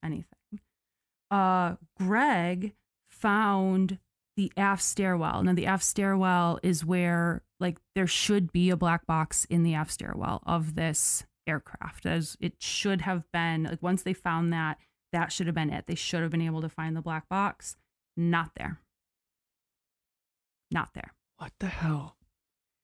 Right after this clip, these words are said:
Speaker 1: They have to
Speaker 2: 'Cause
Speaker 1: descend.
Speaker 2: it's not like anyone's
Speaker 1: Right.
Speaker 2: going up there. Like, who the hell is up there that they'd be? I don't
Speaker 1: Right.
Speaker 2: know.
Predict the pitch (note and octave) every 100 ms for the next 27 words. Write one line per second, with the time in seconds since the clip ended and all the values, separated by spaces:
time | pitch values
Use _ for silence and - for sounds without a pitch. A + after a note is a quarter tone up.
0 | _ _ _ _ _ _ _ _ _ _
1 | _ A3 A#3 G3 B3 A#3+ G3 F3+ E3+ F4+
2 | F4 E4+ E4+ D#4 C#4 F#3+ F3 G#3+ E3+ A#3+
3 | - C#3 D3+ F#3+ F3+ B3+ B3+ B3 A#3 A#3
4 | C#4 - D#3 D#3 E3 F3 E3+ E3+ D#3+ D3+
5 | - _ _ _ - A#3 F3+ D#3 F#3 D3+